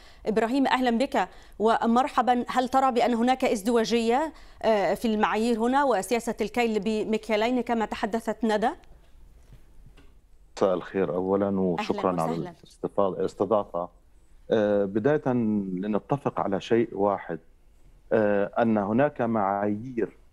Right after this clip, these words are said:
Speaker 2: للإعلام الغربي أو الأمريكي، ومن-، وبالأخص المنصات التواصل الاجتماعي، معايير تخاطب بها المواطن الأمريكي في أمريكا بكل حرية وديمقراطية، وهذا ما شاهدناه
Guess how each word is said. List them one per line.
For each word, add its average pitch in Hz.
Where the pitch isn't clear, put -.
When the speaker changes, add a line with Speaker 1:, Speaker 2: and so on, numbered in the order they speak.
Speaker 2:
للإعلام 101
الغربي 87
أو 92
الأمريكي، 95
ومن-، 107
وبالأخص 113
المنصات 107
التواصل 113
الاجتماعي، 95
معايير 131
تخاطب 139
بها 147
المواطن 139
الأمريكي 123
في 123
أمريكا 113
بكل 139
حرية 120
وديمقراطية، 113
وهذا 120
ما 120
شاهدناه 117